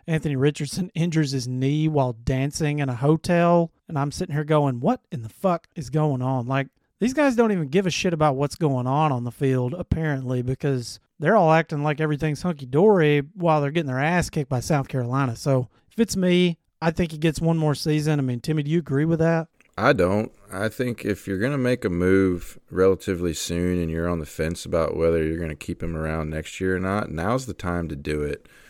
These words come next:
Speaker 2: because there's just too many teams that have already pulled the trigger and they're gonna be in on the coaching search market here, either already or in the off season. And there's just gonna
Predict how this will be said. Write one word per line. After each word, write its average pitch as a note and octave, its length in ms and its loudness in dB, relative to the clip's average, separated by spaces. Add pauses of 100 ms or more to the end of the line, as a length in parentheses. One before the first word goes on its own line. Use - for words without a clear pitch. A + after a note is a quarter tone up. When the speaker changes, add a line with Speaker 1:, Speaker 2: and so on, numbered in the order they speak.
(160)
Speaker 2:
because E2 400 -2
there's D#2+ 200 -4
just F2 240 -8
too A2 140 0
many A#2+ 240 0
teams F#2+ 540 -4
that F2 160 0
have D#2+ 160 -4
already F2 600 2 (340)
pulled F2 240 2
the E2+ 60 -6
trigger E2+ 520 -2
and D#2 240 -6
they're D2+ 120 -8
gonna E2+ 200 -4
be D#2+ 320 -2
in D#2+ 300 -6
on D#2+ 380 -10
the E2 60 -12
coaching D#2+ 420 -6
search D#2+ 360 -6
market D#2 560 -6
here, D#2 400 -6 (400)
either E2+ 280 2
already F2 500 4
or D#2+ 140 0
in E2 100 -2
the D#2 120 -6
off D#2+ 220 -4
season. D#2+ 600 -6 (160)
And E2 180 -6
there's E2+ 140 -6
just G#2 160 -6
gonna G2+ 300 -2